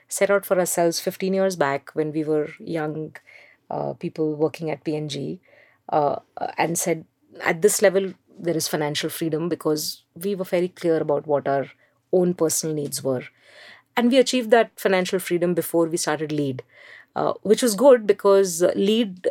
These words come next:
was, uh, we s-, in a way signed a pact with each other that if Lead never makes money, we're both happy. And we both signed that. Uh, and, and, and that, I, I think, has been the most powerful thing for us,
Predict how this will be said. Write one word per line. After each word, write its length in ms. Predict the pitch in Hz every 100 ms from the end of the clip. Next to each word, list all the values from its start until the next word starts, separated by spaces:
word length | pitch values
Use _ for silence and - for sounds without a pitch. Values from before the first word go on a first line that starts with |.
| -
was, 640 | 175 185 180 185 165 156
uh, 280 | 160 151 160
we 240 | - 233 -
s-, 300 | - - -
in 200 | - 240
a 80 | 294
way 180 | 254 269
signed 300 | 254 214 226
a 40 |
pact 360 | - 202 202 196
with 120 | 214
each 160 | 214 202
other 300 | 196 247 320
that 300 | 226 214 - - - -
if 160 | 233
Lead 240 | 240 254 220
never 200 | 208 226
makes 260 | 226 -
money, 220 | 208 196
we're 80 | 196
both 240 | 170 170 -
happy. 400 | 147 - 120 - _ _ -
And 120 | -
we 60 | 185
both 260 | 175 185 -
signed 260 | 160 151
that. 240 | 143 - - _ - - - -
Uh, 560 | - 147 143 139 139 - - -
and, 180 | -
and, 220 | - 190 185 -
and 140 | 196
that, 220 | 190 220 247
I, 100 | 240
I 180 | 240
think, 180 | 202 226
has 120 | 214
been 120 | 190 208
the 40 |
most 180 | 196 190
powerful 360 | 185 165 165 180
thing 180 | 160
for 140 | 160 -
us, 340 | 135 - -